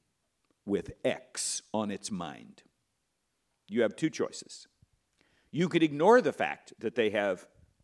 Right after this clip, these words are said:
X, whatever it is, the school shooting, a bombing, you know, whatever. You can ignore that and just launch on as though it doesn't matter. And there, there's a danger there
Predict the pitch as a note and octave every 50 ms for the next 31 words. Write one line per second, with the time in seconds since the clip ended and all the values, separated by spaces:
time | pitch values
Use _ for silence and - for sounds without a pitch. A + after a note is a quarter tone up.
0 | - B2 - - - - - A#2+ C#3+ D3 C3+ B2+ B2+ B2+ B2 A#2 A#2+ A#2+ G2 -
1 | - - - - _ _ _ _ _ _ F#2+ G#2 C3 B2+ - - - C#3 B2 B2
2 | A#2+ - - B2 A#2+ F#2+ E2+ C2 - - - _ _ _ _ - - - _ -
3 | A2+ B2 B2+ G2+ - B2 A#2+ A#2 G2+ F2 D#2 D2+ D2+ - - _ - - - G#2+
4 | G#2 F#2 E2 F2+ G2+ C3 C#3+ C3+ A#2+ F2 D#2+ - - _ - C#3+ F3+ - G3 E3+
5 | D#3 C#3 D#3 D#3+ F#3+ A3 B3 A#3+ D3+ G2 D2 C#2 C#2+ - - _ _ _ _ _
6 | _ _ _ _ _ _ _ _ _ - A#2 A2+ A#2 D#3 D3 - - - G#2 G2+
7 | G#2 A2 B2+ D3 E3 F#3 F#3 - - - D#3 A#2+ E2 B1+ G#1 G1+ - _ _ _
8 | _ _ _ _ _ _ _ _ _ _ _ _ _ _ _ _ _ _ - A2+
9 | B2+ C3 B2 - G2 - C#3 D3 D3 C#3+ C#3+ C#3+ C#3+ C#3 C#3 C#3 C3 - - A#2
10 | A#2 - - A#2+ B2 A#2+ - B2 A2 G2+ - G#2 G2+ F2+ C#2 B1+ - - - _
11 | _ _ _ _ _ _ _ _ _ _ _ _ _ _ _ _ _ _ - F2
12 | F2 F#2 G2+ - - A2 G#2 A#2 C3 A#2+ - F3 G3 G#3 F#3 G#3 A2 E2+ - -
13 | A#1+ - - _